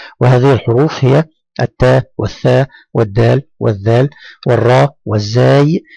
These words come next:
والسين والشين والصاد والضاد والطاء والظاء واللام والنون. فمثلًا كلمة اللون، اللون، اللون، اللام هنا لام شمسية لأنها جاءت بعدها، لأنها أولًا كتبت ولا، ولا تنطق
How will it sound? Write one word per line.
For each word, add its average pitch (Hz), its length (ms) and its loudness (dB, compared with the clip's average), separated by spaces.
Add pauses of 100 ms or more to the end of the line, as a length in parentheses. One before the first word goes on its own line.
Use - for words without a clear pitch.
(140)
والسين 131 560 -2 (100)
والشين 131 600 -4
والصاد 135 520 -2 (200)
والضاد 120 460 0
والطاء 131 640 0 (460)
والظاء 123 580 0
واللام 117 600 0
والنون. 120 420 -2 (400)
فمثلًا 135 480 0
كلمة 143 320 0 (200)
اللون، 151 720 2 (560)
اللون، 143 1000 2 (600)
اللون، 156 420 2 (100)
اللام 143 280 2
هنا 139 240 2
لام 135 260 0
شمسية 160 500 -2
لأنها 131 520 0
جاءت 123 320 0
بعدها، 113 460 0 (280)
لأنها 139 360 2
أولًا 143 340 2
كتبت 170 340 0
ولا، 156 200 2
ولا 139 240 2
تنطق 113 340 -4